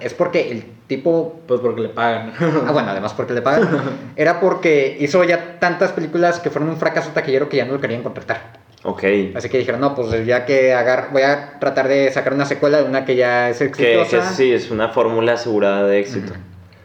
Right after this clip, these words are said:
Speaker 3: Pero mi, mi pregunta va más en el sentido de, ¿te decepcionó tu experiencia?
Speaker 1: No.
Speaker 3: Para nada.
Speaker 1: Para nada.
Speaker 3: Sigue siendo un cinéfilo.
Speaker 1: Ah, no, eso sí. <laughs> Ya no soy tan cinéfilo, pero por el tiempo.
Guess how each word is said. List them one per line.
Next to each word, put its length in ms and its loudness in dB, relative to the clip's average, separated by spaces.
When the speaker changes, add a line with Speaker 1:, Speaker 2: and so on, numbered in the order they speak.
Speaker 3:
Pero 200 4
mi, 160 4
mi 140 2
pregunta 340 2
va 180 2
más 180 0
en 100 2
el 60 0
sentido 440 4
de, 320 2
¿te 140 2
decepcionó 1000 0
tu 80 -8
experiencia? 560 -2
Speaker 1:
No. 140 -8
Speaker 3:
Para 160 -2
nada. 400 -2
Speaker 1:
Para 140 -4
nada. 460 -8
Speaker 3:
Sigue 220 2
siendo 220 -4
un 80 -6
cinéfilo. 580 -2
Speaker 1:
Ah, 100 -2
no, 140 -6
eso 180 -8
sí. 120 -4
<laughs> 200 2
Ya 140 2
no 140 0
soy 120 2
tan 240 -2
cinéfilo, 400 -4
pero 180 -2
por 200 -4
el 140 -10
tiempo. 500 -4